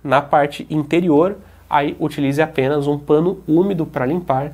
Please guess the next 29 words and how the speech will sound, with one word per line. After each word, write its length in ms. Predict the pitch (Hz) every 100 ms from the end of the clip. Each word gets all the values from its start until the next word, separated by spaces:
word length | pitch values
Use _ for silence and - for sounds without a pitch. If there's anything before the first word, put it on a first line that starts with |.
| -
isso 240 | 135 -
aí 220 | 131 156 180
acaba 320 | 127 - 127
valendo 400 | 123 127 123 139
para 240 | 139 127 147
os 100 | 131
dois. 500 | 110 107 104 - _ _ _ _
A 120 | 165
base 260 | 151 156 156
dos 160 | 175
dois 280 | 147 175 180
também 580 | - 180 165 175 196 -
é 80 | 175
estável, 760 | 190 - - 185 233 226 247 226 - -
com 120 | 160
o 20 |
reservatório 560 | 156 147 151 - 156 156
cheio 400 | - 160 165 175
ou 160 | - 160
vazio, 500 | 165 151 139 143 160 - - _
eles 200 | - 135
não 180 | 147 160
tendem 540 | - 151 160 160 147
realmente 600 | 156 139 143 139 143 - -
a 120 | -
cair, 420 | 135 202 151 190 - -
apesar 360 | - 139 131 131
de 140 | 135
que 260 | - 139